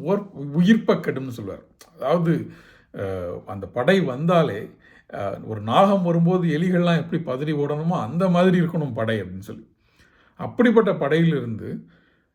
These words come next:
படைன்னு ஒண்ணு இருந்தாலே பரவாயில்ல, அதுவாவது இருக்கணும் அப்படின்னு சொல்லக்கூடிய ஒரு, ஒரு, ஒரு காரணம் இருக்கு. அதுதான் இன்னைக்கு பார்க்க போற குறள். அடல் தகையும்,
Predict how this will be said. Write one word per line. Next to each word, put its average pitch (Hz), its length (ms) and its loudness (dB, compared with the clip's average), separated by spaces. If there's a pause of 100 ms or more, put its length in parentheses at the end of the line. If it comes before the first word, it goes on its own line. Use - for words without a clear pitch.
(440)
படைன்னு 226 360 6
ஒண்ணு 214 180 6
இருந்தாலே 226 460 6
பரவாயில்ல, 151 580 -4 (380)
அதுவாவது 226 420 4
இருக்கணும் 147 340 -6
அப்படின்னு 127 140 -10
சொல்லக்கூடிய 117 420 -8
ஒரு, 101 200 -12
ஒரு, 104 240 -12
ஒரு 110 180 -10
காரணம் 101 380 -10
இருக்கு. 85 200 -20 (640)
அதுதான் 156 320 2
இன்னைக்கு 160 400 0
பார்க்க 101 240 -8
போற 95 140 -10
குறள். - 280 -16 (180)
அடல் 180 420 2
தகையும், 117 580 -4